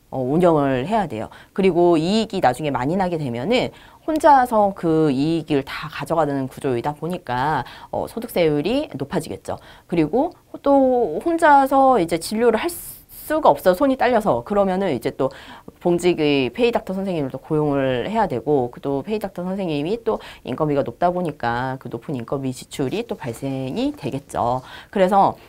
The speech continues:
모든 의사결정에 대해서 단독으로 책임을 지다 보니까 단독 개원에 대해서는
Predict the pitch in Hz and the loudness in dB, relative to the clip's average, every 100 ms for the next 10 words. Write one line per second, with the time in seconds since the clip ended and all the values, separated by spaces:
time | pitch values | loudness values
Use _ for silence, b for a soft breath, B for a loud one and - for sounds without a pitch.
0 | B 185 233 294 330 247 156 170 262 214 | B 4 6 6 6 6 4 4 2 2
1 | 262 240 151 151 - - 147 196 247 226 | 0 2 2 0 -4 -4 -2 0 2 0
2 | 190 - 285 285 196 160 196 165 127 - | -2 -4 -2 0 0 0 2 0 -2 -6
3 | 160 208 185 123 123 214 175 - 151 156 | 0 2 2 -4 -4 -4 -4 -6 -6 -4
4 | - 220 214 185 131 135 139 156 165 254 | -2 0 0 -2 -2 -4 -4 -4 -2 -2